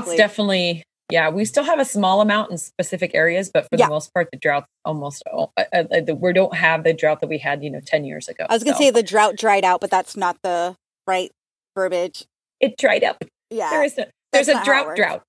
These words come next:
Speaker 1: Yeah.
Speaker 2: <laughs> Is
Speaker 1: Wow.
Speaker 2: that a thing?
Speaker 1: It
Speaker 2: The
Speaker 1: is
Speaker 2: drought drought?
Speaker 1: now.
Speaker 2: Uh, let's see. Uh, they can occur anywhere in the country. They can start in the remote wilderness, uh, national parks, and even in your own backyard.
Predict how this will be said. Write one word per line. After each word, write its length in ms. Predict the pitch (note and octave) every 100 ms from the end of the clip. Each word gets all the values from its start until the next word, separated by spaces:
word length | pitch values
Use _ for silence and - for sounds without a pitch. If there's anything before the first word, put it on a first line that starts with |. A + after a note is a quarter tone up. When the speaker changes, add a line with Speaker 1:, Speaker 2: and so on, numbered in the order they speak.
| _ -
Speaker 1:
Yeah. 80 | -
Speaker 2:
<laughs> 840 | - - E4+ - B3+ - G#2+ A#3 G3+
Is 180 | - G3
Speaker 1:
Wow. 160 | G3+
Speaker 2:
that 80 | B3
a 60 | B3
thing? 280 | B3 A#3 G#4 _
Speaker 1:
It 120 | E4 - - _ _ _ -
Speaker 2:
The 80 | A#3+
Speaker 1:
is 100 | C#4+
Speaker 2:
drought 160 | A#3
drought? 0 |
Speaker 1:
now. 380 | B3+ A#3 F#3 F3+ - - - - _ _ _
Speaker 2:
Uh, 480 | G#3+ A3+ A3 G#3+ G#3+ G3
let's 180 | G#3+
see. 280 | - F#3 D3+
Uh, 400 | - G3 F#3+ F#3 F#3
they 100 | B3
can 100 | C4
occur 180 | D4+
anywhere 300 | - D#4 D#4+
in 80 | A#3
the 60 | G3+
country. 360 | G3 F#3+ A#3 B3
They 80 |
can 120 | G#3+ F#3
start 180 | G3
in 40 | F#3
the 80 | F3+
remote 280 | F3+ E3+
wilderness, 640 | E3+ F3 F#3 G#3 B3+ C4+ -
uh, 320 | D#3+ D3+ C#3+ C#3
national 380 | D#3 D3+ D3+
parks, 340 | - G#3+ D4 -
and 100 | A3+
even 160 | A#3
in 80 | A#3
your 140 | A#3 A#3+
own 100 | A#3+
backyard. 540 | B3 B3 C4 -